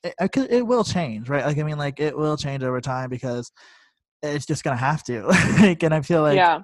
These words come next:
Speaker 1: I feel like we're getting to a point now where, like, we're doing such a better job of holding people accountable for, for not letting things get better. At least I like to think
Speaker 2: Mm-hmm.
Speaker 1: that we are. Like, I, I like to think that,
Speaker 2: Yeah.
Speaker 1: like, um, we're not afraid to be like, "Hey, like,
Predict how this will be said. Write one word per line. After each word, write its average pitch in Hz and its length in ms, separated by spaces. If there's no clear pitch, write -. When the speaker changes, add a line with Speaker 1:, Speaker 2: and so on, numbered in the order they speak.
Speaker 1:
I 160 60
feel 202 120
like 185 140
we're 170 60
getting 160 240
to 143 60
a 131 40
point 135 240
now 139 240
where, 135 80
like, 127 240
we're 160 60
doing 175 220
such 160 180
a 165 60
better 131 240
job 127 460
of 123 540
holding 131 280
people 131 200
accountable 123 560
for, 123 500
for - 160
not 117 320
letting 139 220
things 151 260
get - 160
better. 156 380
At 160 60
least 170 160
I 151 60
like 147 160
to - 80
think 190 160
Speaker 2:
Mm-hmm. 135 60
Speaker 1:
that 143 60
we 160 120
are. 156 240
Like, 143 160
I, 135 60
I 139 120
like 143 260
to 135 80
think 202 300
that, 190 100
Speaker 2:
Yeah. 196 40
Speaker 1:
like, 131 280
um, 120 560
we're 156 140
not 143 160
afraid 131 500
to 143 60
be 143 120
like, 135 200
"Hey, 208 300
like, 127 260